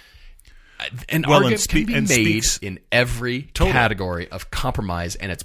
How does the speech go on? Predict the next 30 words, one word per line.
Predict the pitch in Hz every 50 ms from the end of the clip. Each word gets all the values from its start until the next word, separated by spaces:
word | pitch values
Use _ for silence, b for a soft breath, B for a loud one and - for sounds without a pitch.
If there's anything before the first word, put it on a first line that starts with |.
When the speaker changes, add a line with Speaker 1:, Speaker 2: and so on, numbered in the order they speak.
| - -
Speaker 1:
probably | - - - 143 135 135 139 135 131 135 127 123
so | - - - - - - 131 127 143 170
compromised | 170 - - 139 135 - 135 123 113 107 104 104 101 - -
it's | - - -
great. | - - 87 82 78 - - - - -
Speaker 2:
<laughs> | - - - - - - - - - - - -
That's | 139 151 - -
an | -
Speaker 1:
I | - -
Speaker 2:
interesting | - 113 254 240 - 185 165
Speaker 1:
bet | 151 -
Speaker 2:
perspective. | 151 143 190 196 - 139 - -
Speaker 1:
you, | - 107 92 85 80 76 - -
I | 113 123
Speaker 2:
Interesting | 117 127 151 151 170
Speaker 1:
bet | 151 - - -
you | 139 151
it's | 131 -
Speaker 2:
perspective. | -
Speaker 1:
great. | - 120 110 90 78 - - -
Speaker 2:
Back | 139 151 175 -
to | - 165
these | 151 139 107 95
bookends, | 95 139 151 - - 90 80 73 78 78
though. | 78 60 57
If | - -
you | 101
think | - - 165 156 -
about | 78 71 58 - -
it, | - -